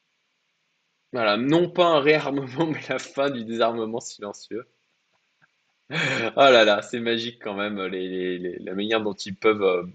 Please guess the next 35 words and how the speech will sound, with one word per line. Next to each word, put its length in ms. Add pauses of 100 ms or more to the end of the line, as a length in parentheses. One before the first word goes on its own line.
(120)
utiliser 360
la 120
langue 200
de 100
bois. 280 (440)
Ça 80
me 40
fait 120
vraiment 260
marrer. 340 (420)
Euh, 540 (640)
économie 920
de 120
guerre, 760
voilà. 1000
Emmanuel 420
Macron 420
qui 180
parle 300
d'économie 460
de 120
guerre, 540
demande 260
une 80
réévaluation 800
de 100
la 100
loi 160
de 100
programmation 720
militaire. 840
Donc, 340
euh, 100
bon, 120
bah, 300